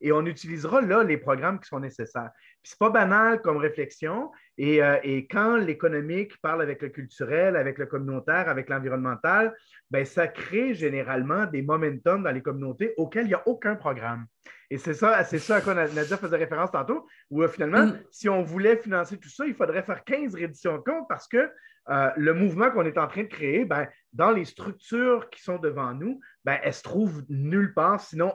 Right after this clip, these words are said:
Speaker 1: un peu dans tout. Alors, c'est quand même, euh, un objectif, euh, dans le développement des communautés qui nécessite un travail. On est sur un marathon, euh, mais qui permet aux communautés donc d'être à la fois plus résilientes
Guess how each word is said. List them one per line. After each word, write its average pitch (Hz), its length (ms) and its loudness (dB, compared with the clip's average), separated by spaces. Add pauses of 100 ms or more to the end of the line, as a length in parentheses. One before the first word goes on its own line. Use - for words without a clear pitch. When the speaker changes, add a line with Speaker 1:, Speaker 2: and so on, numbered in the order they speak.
Speaker 1:
un 190 160 4
peu 220 320 -6
dans 151 260 -4
tout. 139 240 -16 (320)
Alors, 156 220 0
c'est 185 160 -6
quand 180 180 0
même, 269 380 -2
euh, 143 260 0
un 139 180 -2
objectif, 156 720 -6 (380)
euh, 127 320 2
dans 143 180 0
le 143 60 0
développement 147 340 0
des 151 100 -2
communautés 139 600 -4 (260)
qui 147 140 -6
nécessite 170 680 0 (100)
un 151 100 0
travail. 151 480 0
On 143 200 -2
est 208 60 -2
sur 143 220 -6
un 139 60 0
marathon, 151 720 -4 (760)
euh, 127 220 0 (340)
mais 170 280 2
qui 180 160 -8
permet 175 540 2
aux 160 100 0
communautés 151 500 -2
donc 160 280 0
d'être 143 240 -2
à 160 100 0
la 160 100 4
fois 185 300 -2
plus 165 100 -6
résilientes 135 640 -4